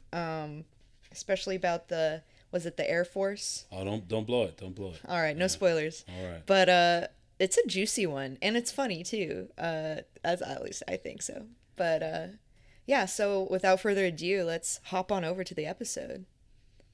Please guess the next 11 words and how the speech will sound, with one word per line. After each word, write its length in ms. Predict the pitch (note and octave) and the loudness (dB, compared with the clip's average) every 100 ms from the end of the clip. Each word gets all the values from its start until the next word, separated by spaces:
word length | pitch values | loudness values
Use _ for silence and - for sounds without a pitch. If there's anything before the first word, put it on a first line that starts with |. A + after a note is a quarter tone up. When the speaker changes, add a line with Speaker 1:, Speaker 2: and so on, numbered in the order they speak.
| _ _ _ _ | _ _ _ _
Speaker 1:
Hey, 140 | - C4+ | -8 -2
y'all, 200 | C4 F4 | -2 0
welcome 300 | C#4+ A#3 B3 | 0 2 0
to 140 | B3+ A3 | 2 0
the 100 | A3 | 0
show. 540 | - A3 G#3 A3 D#4+ | 0 2 4 4 0
Today 680 | F#4 A3+ F3 F#3 C4 C4 A3 | 0 -2 -2 0 0 0 -2
we 180 | G3+ G3 | -4 -4
have 400 | F#3+ F3+ F3 F3 | -4 -2 -2 -4
a 480 | - E3+ E3+ E3+ E3+ | -4 -2 -2 -4 -4
guest, 480 | E3+ E3 G#3 - | -4 -4 -6 -10